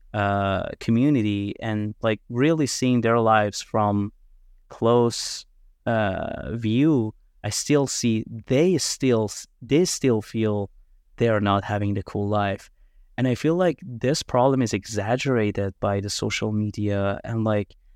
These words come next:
the expectations created within social media, intentionally or intention-,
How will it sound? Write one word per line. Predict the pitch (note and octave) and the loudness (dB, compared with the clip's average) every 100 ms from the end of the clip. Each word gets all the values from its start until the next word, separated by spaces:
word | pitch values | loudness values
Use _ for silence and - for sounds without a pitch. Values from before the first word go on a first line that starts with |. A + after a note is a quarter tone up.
| - | -10
the | - | -6
expectations | G#2+ - - A2 - C3 C3+ - G#2+ G#2 G2+ G2 - - | -4 -4 -2 -4 -2 0 0 0 -2 -2 -2 -6 -12 -20
created | - - A2 G#2+ B2+ F3+ B2+ - | -20 -8 -2 2 2 4 2 0
within | G#2+ G#2 | -2 -2
social | - G#2+ - G#2+ | 0 -2 -2 -2
media, | G2+ G2+ G2+ G2 F#2+ - _ _ _ - | 0 0 0 -2 -2 -6 _ _ _ -4
intentionally | A2+ - D3 - A2+ G#2+ | -2 0 -2 0 2 2
or | G2+ | 2
intention-, | G2+ G2 C3 B2+ - | 0 -2 0 -2 -4